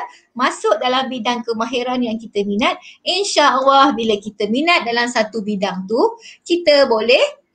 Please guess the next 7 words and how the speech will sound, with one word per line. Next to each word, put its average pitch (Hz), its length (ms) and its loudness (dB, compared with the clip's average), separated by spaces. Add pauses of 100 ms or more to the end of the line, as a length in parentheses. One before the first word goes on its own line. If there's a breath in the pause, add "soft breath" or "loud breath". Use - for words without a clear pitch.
menjadi 214 880 0
lebih 247 320 0
apa? 349 320 0 (240 loud breath)
Yakin, 311 640 2
lebih 240 400 -4
berjaya. 220 800 2 (160)
Okey, 220 400 -4